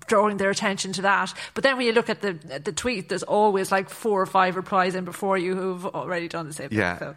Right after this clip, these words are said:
Speaker 2: A lot of, a lot of professors who've studied this for twenty years, and they're just trying to break into the entertainment area.
Speaker 1: <laughs> Yeah.
Speaker 2: They're like, "No, no, stay, stay in your lane. We'll do, we'll do
Speaker 1: Yeah.
Speaker 2: the jo-, jokes." I wrote, uh,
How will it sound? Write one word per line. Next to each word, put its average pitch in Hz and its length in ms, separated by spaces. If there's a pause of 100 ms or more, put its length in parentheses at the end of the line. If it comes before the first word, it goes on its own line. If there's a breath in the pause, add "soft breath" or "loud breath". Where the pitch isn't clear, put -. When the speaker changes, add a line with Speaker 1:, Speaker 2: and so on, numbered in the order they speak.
(180)
Speaker 2:
A 117 60
lot 107 180
of, 98 240
a 117 60
lot 110 140
of 98 80
professors 104 480
who've 92 80
studied 101 240
this 98 140
for 104 80
twenty 92 340
years, 92 340
and - 140
they're 110 80
just 107 160
trying 117 140
to 101 40
break 104 240
into 104 220
the 95 120
entertainment 98 600 (160)
area. 85 380
Speaker 1:
<laughs> - 40
Yeah. 240 220
Speaker 2:
They're 101 80
like, 101 160
"No, 127 320
no, 107 160
stay, 123 420
stay 139 240
in 135 60
your 120 100
lane. 113 280
We'll 110 180
do, 101 220 (300 loud breath)
we'll 104 120
do 104 60
Speaker 1:
Yeah. 180 100
Speaker 2:
the 90 60
jo-, 95 220
jokes." 101 320
I 123 280
wrote, 120 560 (460 loud breath)
uh, 90 320